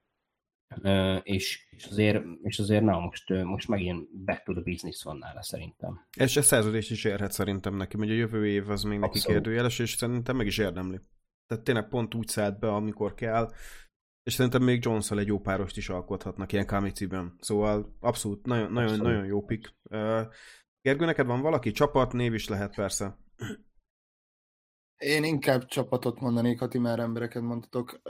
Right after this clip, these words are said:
Speaker 3: Nekem nagyon szimpatikus az, ami Buffalo-ban összeállt idén. Tudom, valamilyen szinten egyértelmű azért, hiszen nagyon jók voltak, de én nem vagyok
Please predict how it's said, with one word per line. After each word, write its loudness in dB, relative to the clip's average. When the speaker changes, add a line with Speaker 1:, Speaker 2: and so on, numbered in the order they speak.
Speaker 3:
Nekem 2
nagyon 4
szimpatikus -6
az, 0
ami 0
Buffalo-ban 0
összeállt 2
idén. 6
Tudom, 2
valamilyen 6
szinten 2
egyértelmű 2
azért, -2
hiszen -4
nagyon 2
jók 4
voltak, 0
de 4
én 6
nem 6
vagyok 2